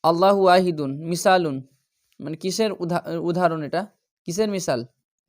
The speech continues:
জুমলা ইসমিয়া, জুমলা ফেলিয়া, লাইসা হাতা মিনহু। আমরা সকলেই জানি প্রথমে নাম দ্বারা শুরু হলে হয় জুমলা ইসমিয়া, অর্থাৎ জুমলা ইসমিয়া।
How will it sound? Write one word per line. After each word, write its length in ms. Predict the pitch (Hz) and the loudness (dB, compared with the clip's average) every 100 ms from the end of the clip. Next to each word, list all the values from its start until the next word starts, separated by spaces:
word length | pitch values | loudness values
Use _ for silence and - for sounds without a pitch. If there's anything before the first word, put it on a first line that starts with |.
| _ _ | _ _
জুমলা 260 | 151 165 170 | -6 -2 -2
ইসমিয়া, 380 | 170 180 190 180 | -2 -4 -4 -2
জুমলা 340 | 170 175 175 | -2 -2 -2
ফেলিয়া, 400 | 175 175 180 190 | -2 0 2 2
লাইসা 320 | 175 165 175 | 2 0 -2
হাতা 220 | 170 165 | -6 -6
মিনহু। 380 | 160 160 165 135 131 _ _ _ _ _ _ _ | -6 -6 -6 -6 -10 _ _ _ _ _ _ _
আমরা 220 | - 165 | -4 -2
সকলেই 420 | 180 175 180 190 | 0 0 0 0
জানি 300 | 185 185 196 | 0 -2 -6
প্রথমে 460 | 196 - 170 180 185 | -10 -6 -4 -4 -4
নাম 280 | 175 170 170 | 0 0 0
দ্বারা 180 | 175 175 | -2 -2
শুরু 260 | 175 180 | -4 -4
হলে 200 | 180 175 | -2 0
হয় 160 | 180 180 | 0 -2
জুমলা 280 | 170 165 160 | -4 -4 -4
ইসমিয়া, 400 | 160 160 143 147 | -4 -8 -8 -6
অর্থাৎ 280 | 151 185 | -4 -4
জুমলা 340 | 180 165 165 165 | -4 -6 -2 -2
ইসমিয়া। 480 | 160 165 156 127 | -2 -6 -6 -6